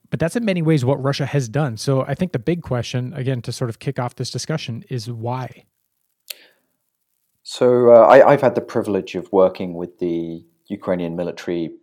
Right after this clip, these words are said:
Speaker 2: every other month throughout the conflict, uh, and before as well.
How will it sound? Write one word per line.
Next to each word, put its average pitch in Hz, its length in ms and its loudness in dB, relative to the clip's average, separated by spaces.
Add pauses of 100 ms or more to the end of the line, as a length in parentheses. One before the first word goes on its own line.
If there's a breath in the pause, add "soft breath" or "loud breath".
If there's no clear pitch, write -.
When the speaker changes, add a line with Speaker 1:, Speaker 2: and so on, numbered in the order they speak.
(220)
Speaker 2:
every 95 240 -2
other 85 200 0
month 80 280 -10 (320)
throughout 80 300 -4
the - 60 -12
conflict, - 500 -10 (220)
uh, 78 400 -10
and 82 260 -10 (160)
before 82 420 -10
as - 140 -18
well. - 220 -10